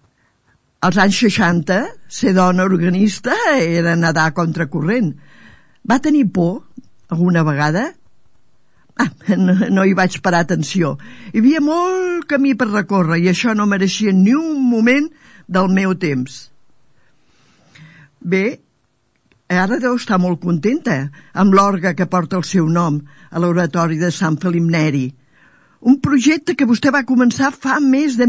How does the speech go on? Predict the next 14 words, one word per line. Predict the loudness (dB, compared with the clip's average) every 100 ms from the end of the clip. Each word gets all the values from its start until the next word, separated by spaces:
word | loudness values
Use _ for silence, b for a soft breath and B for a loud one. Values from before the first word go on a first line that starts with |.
| 2 0
cinquanta | -2 -2 -2 0 -2 -2 -2
anys. | -2 -4 -10 b b b b b b b b b
Què | -6 -2
té | 0 -2 -4 -6
aquest | -4 -4 -2
instrument | -4 -2 0 2 2
de | 0
vostè? | -2 -6 -4 -6 -6 _ _ _ -6
I | -2
què | 0
té | 0
vostè | 0 -2 -2 -2
d'aquest | -2 -2 -2 0
orgue? | 0 0 -2 -4